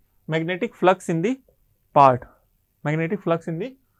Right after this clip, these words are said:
part. And this is the crack radiation. This is the crack formation. And when the flux goes from this side to this side, from the north pole to the south pole. Okay, from the north pole to the south pole. Okay. That is,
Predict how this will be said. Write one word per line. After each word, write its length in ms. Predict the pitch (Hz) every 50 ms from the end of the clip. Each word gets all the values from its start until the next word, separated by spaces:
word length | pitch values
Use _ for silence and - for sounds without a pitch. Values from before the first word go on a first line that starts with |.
| _ _ _ _
part. 280 | 151 147 139 135 131 131
And 220 | - 156 170 175 180
this 120 | 185 185
is 120 | 214 208
the 80 | 214 233
crack 340 | - - 180 170 180 190 160
radiation. 560 | 190 180 165 147 143 131 131 143 135 131 131
This 240 | 147 165 165 165 -
is 140 | 190 190 196
the 80 | 233
crack 380 | - - 170 160 160 175 175 175 _ _ -
formation. 500 | 165 156 156 147 131 - 220 254 - _ _ _ _ _ _ _
And 240 | - 160 185 202 185
when 180 | 180 196 208 214
the 80 | 233
flux 340 | 220 214 208 196 214 208 -
goes 320 | - 165 175 190 202 202 202
from 340 | - 214 220 226 220 208
this 200 | 180 190 185 185
side 300 | - 202 196 196 196 196 208 - _
to 80 | 202
this 200 | 185 175 180 175
side, 200 | - 190 202 208
from 200 | 208 208 190 185
the 80 | 185 190
north 340 | 175 175 180 196 196 - _
pole 180 | 214 208 208
to 60 | 196 196
the 100 | 185 185
south 340 | - 156 147 143 135 - _
pole. 240 | 151 135 131 127 - - _ _ _ _ _ _ _ _ _ _
Okay, 160 | - 202 185
from 180 | - 170 165 170
the 80 | 180 180
north 300 | 165 170 180 170 - -
pole 160 | 190 196 190
to 100 | 190 185
the 80 | 175
south 300 | 170 - 165 147 147 147 - _
pole. 220 | 190 220 285 - _ _ _ _ _ _ _ _ _ _ _ _ _ _ _ _ _ _ _ _ -
Okay. 260 | 160 - 233 202 143 - - _ _ _ _ _ _ _ _ _ _ _ _ _ _ _ _ _ _ _ _ _ _ _ -
That 200 | 156 165 170 180
is, 260 | 226 262 240 - -